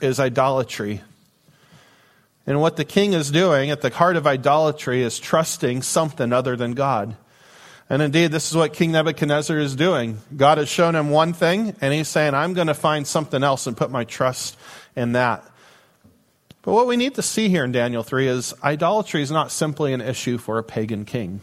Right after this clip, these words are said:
It's our problem too. John Calvin said this, it's something that, a phrase that has been repeated in different ways, but he said, "The human mind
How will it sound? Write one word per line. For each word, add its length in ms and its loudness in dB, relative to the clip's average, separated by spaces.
It's 220 -2
our 140 4
problem 480 -2
too. 340 -6
John 300 4
Calvin 640 0
said 320 4
this, 260 2
it's 220 2
something 420 2
that, 260 2
a 140 2
phrase 400 0
that 100 2
has 140 0
been 180 2
repeated 600 2
in 120 -2
different 340 -2
ways, 320 2
but 120 -2
he 60 -2
said, 240 -2
"The 80 -2
human 380 -2
mind 440 0